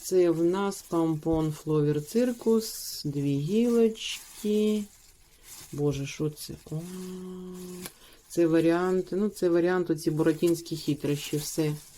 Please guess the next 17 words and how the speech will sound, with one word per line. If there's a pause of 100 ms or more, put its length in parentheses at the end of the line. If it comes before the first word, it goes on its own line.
(340)
Нікому
не
раджу
цього
продавця.
Дивіться,
що
вони
зробили.
Ну,
я
не
розумію,
кого
вони
дурять. (360)
Дивіться,